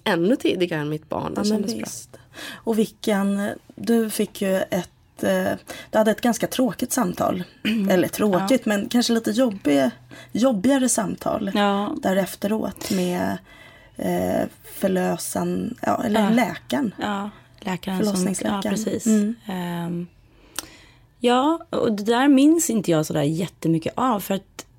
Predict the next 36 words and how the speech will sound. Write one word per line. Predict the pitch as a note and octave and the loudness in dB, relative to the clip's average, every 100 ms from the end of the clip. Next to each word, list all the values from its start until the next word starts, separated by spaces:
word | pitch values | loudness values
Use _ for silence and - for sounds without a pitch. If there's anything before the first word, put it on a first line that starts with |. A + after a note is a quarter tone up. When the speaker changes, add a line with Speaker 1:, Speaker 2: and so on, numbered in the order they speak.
| - | -4
Speaker 3:
det | G#3 | 0
enda | G#3+ G3+ G#3+ | 0 0 2
jag | A3+ G#3+ | 0 0
kände | G#3 F#3+ F3+ | -2 -2 0
var | F3 F3+ | -2 -4
att | F#3 | -2
jag | |
ville | E3+ E3+ | -2 -4
komma | - E3+ E3+ | -4 -4 -2
därifrån | F3 E3+ - - A#3+ - - - | -2 -2 -4 -4 -2 -2 -6 -4
på | |
något | - | -2
Speaker 2:
Ja. | A3 | 2
Speaker 3:
vis. | G3+ | 2
Men | F#3+ | 2
det | G#3+ | 2
var | A#3 A#3+ | 2 4
ju | A3 | 4
att, | G3+ - - | 2 -2 -6
ehm, | - F3+ E3+ E3+ F3+ F#3 F#3 F#3+ G#3 | -2 0 0 0 0 0 0 0 0
vi | |
fick | G3 G#3 | 0 -2
träffa | - F#3+ G3 | -2 -2 0
honom. | F#3 F3+ G3+ A3+ - - - - - - | 0 2 0 -4 -10 -10 -8 -10 -12 -6
Ehm, | - F#3 F3 E3+ E3 F3 E3+ E3 - - - - - | 0 2 4 4 4 4 2 2 0 -2 -2 -4 -4
barnmorskorna | - A3+ G#3+ B3 C4 B3+ A3 | -2 2 6 6 4 2 4
som | G#3+ | 4
hade | G3+ | 4
varit | F3+ F3 E3+ | 2 0 0
med, | F3 F#3+ - - - - - - - - | 0 0 -4 -12 -14 -14 -16 -18 -18 -4
ehm, | F3 E3 E3 E3 E3+ - - - _ _ _ - _ _ _ - - _ | 0 2 2 2 0 0 -4 -10 _ _ _ -20 _ _ _ -20 -20 _
s-, | - - - | -6 -6 -2
kom | G#3 A3+ G#3+ | 2 6 6
ju | F3+ F3 | 6 4
och | - | 2
s-, | - G3+ - | 0 -2 -4